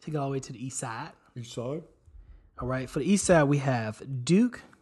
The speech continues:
Speaker 2: Say their seeding, too.
Speaker 1: Oh, Duke is number one. Number sixteen is,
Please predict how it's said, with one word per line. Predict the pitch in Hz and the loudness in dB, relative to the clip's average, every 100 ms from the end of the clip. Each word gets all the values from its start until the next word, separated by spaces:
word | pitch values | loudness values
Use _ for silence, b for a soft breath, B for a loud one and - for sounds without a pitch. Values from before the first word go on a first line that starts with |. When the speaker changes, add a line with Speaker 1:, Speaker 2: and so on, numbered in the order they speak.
| _ _ _ _ _ _ _ _ _ _ _ _ _ _ _ _ _ _ _ | _ _ _ _ _ _ _ _ _ _ _ _ _ _ _ _ _ _ _
Speaker 2:
Say | - 196 | -12 -8
their | 190 131 | -6 -8
seeding, | - 104 80 69 | -8 -8 -8 -12
too. | - 73 - - _ _ - | -12 -12 -12 -16 _ _ 0
Speaker 1:
Oh, | 147 131 | 2 4
Duke | 139 170 | 6 6
is | 190 | 6
number | 185 196 | 6 6
one. | 180 139 127 135 151 - | 4 4 2 -2 -6 -6
Number | 147 131 | -4 -2
sixteen | - 156 - - 175 156 147 143 b b b b b b _ _ - | -2 -4 -4 -2 2 2 0 -2 b b b b b b _ _ -6
is, | 147 135 123 | -2 -2 -2